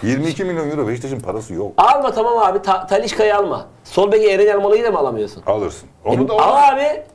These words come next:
Speaker 2: Al, dört milyon euro ver de al da Masuaku'dan kurtar da bu takımı. Yani beğenmediğin, e, Jelert'i alsan şu takımda sağ bekte, bak, kiralasan Beşiktaş Raşika'yı al, Raşika-, Raşika'yı aldın. Çalsan kapıyı,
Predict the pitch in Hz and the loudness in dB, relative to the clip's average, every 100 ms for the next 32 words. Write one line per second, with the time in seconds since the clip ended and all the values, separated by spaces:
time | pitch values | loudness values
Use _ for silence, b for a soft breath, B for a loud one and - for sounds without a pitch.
0 | _ - 202 240 202 247 247 247 240 240 | _ 2 2 4 2 0 -2 -2 0 0
1 | 247 262 269 247 247 269 262 214 233 226 | 0 2 2 4 2 2 -2 0 0 0
2 | 214 233 220 226 208 226 240 202 156 156 | 2 0 0 0 0 0 0 0 0 -4
3 | 185 - b b b b - 147 208 214 | -6 -16 b b b b 2 4 4 4
4 | 214 269 262 240 240 247 240 - - 175 | 4 2 0 -2 -2 -4 -6 -10 0 2
5 | 175 180 - - 139 208 262 226 254 220 | 4 4 2 -2 2 2 2 0 0 2
6 | 196 180 233 233 180 175 175 208 254 247 | 0 0 -2 -2 0 -2 0 2 4 4
7 | 214 165 185 - 143 - - - - 139 | 2 0 -4 -2 -4 -4 -16 -12 -8 -2
8 | 175 190 214 208 196 196 b b b - | 2 4 2 2 -2 -4 b b b -2
9 | 123 131 - 160 165 175 170 156 214 330 | 0 0 -2 -2 -2 -4 -2 0 0 0
10 | - 190 - - 175 175 180 220 226 196 | -2 -2 -4 -4 -2 -4 -2 0 0 -2
11 | 139 - b b b - 214 214 247 220 | -4 -10 b b b 2 2 2 -2 0
12 | 214 202 226 | 0 0 -2